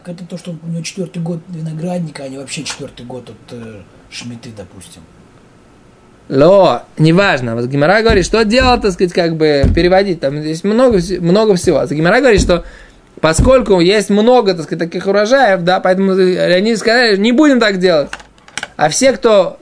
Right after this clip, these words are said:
Speaker 2: в районе, так сказать, одного дня пути, пусть везут». Но Раби Йоханан это отменил, потому что, опять же, народ не идет в Иерушалаим,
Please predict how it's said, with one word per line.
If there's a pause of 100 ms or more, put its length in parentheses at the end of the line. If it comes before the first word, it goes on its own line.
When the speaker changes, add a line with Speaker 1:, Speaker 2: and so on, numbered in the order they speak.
(160)
Speaker 2:
в
районе,
так
сказать,
одного
дня
пути,
пусть
везут». (1300)
Но
Раби
Йоханан
это
отменил,
потому
что,
опять
же,
народ
не
идет
в
Иерушалаим,